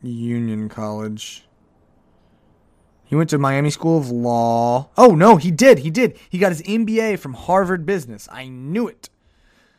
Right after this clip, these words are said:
So, yeah, he went to Union College in New York, and then he got his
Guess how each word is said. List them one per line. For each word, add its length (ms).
So, 160
yeah, 200
he 80
went 120
to 60
Union 380
College 400
in 80
New 120
York, 440
and 160
then 280
he 140
got 320
his 680